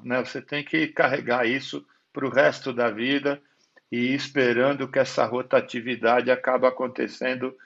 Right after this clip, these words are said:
de forma natural, né? Mas eu sou super favorável. Primeiro, pelas questões da contingência trabalhista. Segundo, porque você consegue ter uma rápida substituição,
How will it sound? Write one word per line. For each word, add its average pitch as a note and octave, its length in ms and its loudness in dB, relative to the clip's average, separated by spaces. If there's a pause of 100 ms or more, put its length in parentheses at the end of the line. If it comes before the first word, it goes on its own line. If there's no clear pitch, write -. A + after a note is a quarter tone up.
(300)
de B2+ 100 0
forma B2+ 380 6
natural, B2+ 560 4
né? G#2+ 140 -6 (920)
Mas C3 280 6
eu D#3+ 60 6
sou D#3+ 160 2
super E3+ 360 2
favorável. C3+ 680 6 (360)
Primeiro, D#3+ 480 -2
pelas D#3 260 0
questões C#3 480 -4
da C3 220 2
contingência C3+ 760 -4
trabalhista. A#2 680 -2 (460)
Segundo, F3 600 0
porque D3+ 300 -2
você D3 340 -2
consegue C3+ 540 2
ter C3+ 160 -2
uma C3 180 2
rápida C3+ 440 0
substituição, B2 1040 -2